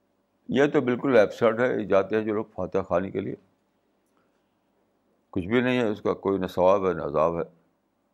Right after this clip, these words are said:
وقت، وقت، ٹائم کو ویسٹ کرنا ہے۔ دیکھیے، قبر پر جانے کا صرف ایک ہی بت-، با-، بات ہے، ایک ہی مقصد ہے، وہ موت کو یاد کرنا،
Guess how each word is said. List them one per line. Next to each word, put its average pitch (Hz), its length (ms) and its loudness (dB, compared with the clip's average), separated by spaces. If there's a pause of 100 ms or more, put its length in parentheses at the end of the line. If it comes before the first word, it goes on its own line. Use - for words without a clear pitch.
(2500)
وقت، 95 280 0 (580)
وقت، - 560 -4
ٹائم 98 220 2
کو 92 140 -4
ویسٹ 90 240 -2
کرنا 101 300 -4
ہے۔ 98 80 -6 (960)
دیکھیے، - 580 0 (100)
قبر 151 280 4
پر 135 180 -2
جانے 117 300 6
کا 139 120 -4
صرف 123 260 -10
ایک 131 280 -2
ہی 123 120 -2 (320)
بت-، 82 260 -6
با-، 69 260 -4
بات 69 460 -2
ہے، 62 40 -4 (920)
ایک 101 220 -2
ہی 113 40 -2
مقصد 80 360 -4
ہے، 62 60 -10 (920)
وہ 107 140 2
موت 107 380 2
کو 104 60 -4
یاد 82 160 4 (100)
کرنا، - 220 -8